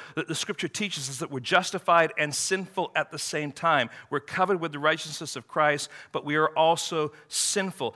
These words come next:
Just think about it with me. Can a believer offend God? What's the answer? Yes. Can a believer push God away? Yes. Can a believer fail to please God? What?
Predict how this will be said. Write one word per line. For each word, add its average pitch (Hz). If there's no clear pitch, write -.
Just -
think 196
about 151
it 135
with 143
me. 135
Can 165
a 160
believer 175
offend 175
God? 196
What's 123
the 156
answer? 214
Yes. 156
Can 160
a 151
believer 180
push 196
God 185
away? 185
Yes. 135
Can 160
a 156
believer 175
fail 202
to 190
please 185
God? 196
What? 175